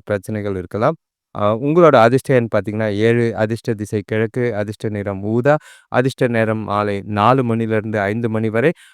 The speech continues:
அதிர்ஷ்டமான உறவு தங்கை. சிறப்பான நாளா தான் துலாம் ராசிக்கு இருக்கு. பயன்படுத்திக்கிறது நல்லது. அடுத்த ராசி பார்த்தீங்கன்னா விருச்சிக ராசி. இன்னைக்கு உங்களுக்கு மிகவும் சாதகமான நாள்.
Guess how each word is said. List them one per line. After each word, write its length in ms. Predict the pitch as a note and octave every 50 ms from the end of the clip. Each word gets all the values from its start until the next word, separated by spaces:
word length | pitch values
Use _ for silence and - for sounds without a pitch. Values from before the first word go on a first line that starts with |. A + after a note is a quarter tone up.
| _ -
அதிர்ஷ்டமான 480 | A#2+ C3+ D3 - - D3 C#3 C3 C3 B2+
உறவு 380 | B2 A2 G#2+ G#2+ G#2+ G#2 A2+ A#2 A2+ _
தங்கை. 400 | _ G2+ G2+ F#2+ G2 G2 G#2+ G#2+ G#2 _ _ _ _ _ _
சிறப்பான 540 | - - C3 B2+ A#2+ _ - C3 C3 C3+ C3+
நாளா 300 | B2+ A#2 A2+ A2 A2 A2 G#2+
தான் 220 | G#2+ B2 A#2+ A2
துலாம் 400 | - A#2 A2+ A#2+ A#2 A2+ A#2 A2+
ராசிக்கு 520 | A2 A2 A2 A2 G#2 - - G#2+ - - G#2+
இருக்கு. 280 | G#2 G#2+ G#2 - D#3+ E3 _ -
பயன்படுத்திக்கிறது 720 | A2+ G#2 A2 A#2 G#2+ A2 F#2+ - F#2 - G2 F#2 G#2 C#3 F3
நல்லது. 440 | D#3+ G#2 E2+ D#2+ D#2+ D2+ D#2 G#2 G#2+ G2+ _ _ _ _ _ _ _ _ _ _ _ _ _ _ _ _ _ _ _ _ _ _ _ _ _
அடுத்த 260 | A2 C3 D3+ C#3+ - C#3
ராசி 240 | B2+ A#2+ A2+ -
பார்த்தீங்கன்னா 380 | A2+ A2+ G#2+ - G#2+ A2 A#2 A2+
விருச்சிக 320 | G#2 G2+ G2 - - A2+ G#2+
ராசி. 300 | G2+ F#2+ F#2+ - - D3 D#3+ _ - - - _ _
இன்னைக்கு 340 | C3+ D3+ F3+ F#3+ F3+ F3+ B2 A2
உங்களுக்கு 400 | A#2 C3 C3 C3 A#2+ A2 - A2
மிகவும் 400 | A2 A2+ A#2+ A#2+ C3+ C3 C3 A#2+
சாதகமான 580 | - A2 G#2+ A2 A#2 G#2+ A#2 A2+ A2+ A2+ A2+ A2+
நாள். 220 | A2 A2 A2+